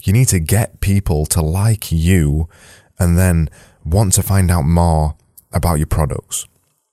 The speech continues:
That is ultimately the only way that works in marketing these days.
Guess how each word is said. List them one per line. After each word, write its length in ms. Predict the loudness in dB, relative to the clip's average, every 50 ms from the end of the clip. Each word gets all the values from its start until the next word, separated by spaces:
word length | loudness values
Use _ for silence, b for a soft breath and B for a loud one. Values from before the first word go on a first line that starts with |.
| _ _ _ _ _ _ _ -14 -8 -4
That 160 | 0 0 2
is 120 | 2 2 4
ultimately 680 | 2 2 2 2 0 0 0 0 0 0 0 -2 -2 B B B B B B B B B B B
the 200 | -4 0 0 2
only 280 | 2 4 4 4 2 2
way 240 | 2 2 2 2 2
that 160 | 2 0 -2
works 500 | 0 0 2 2 2 0 0 -2 -2 -2
in 180 | 0 0 0 2
marketing 460 | 2 0 0 -2 -2 -4 -2 -2 -2
these 240 | 0 -2 -2 -2 -2
days. 320 | -4 -4 -4 -4 -8 B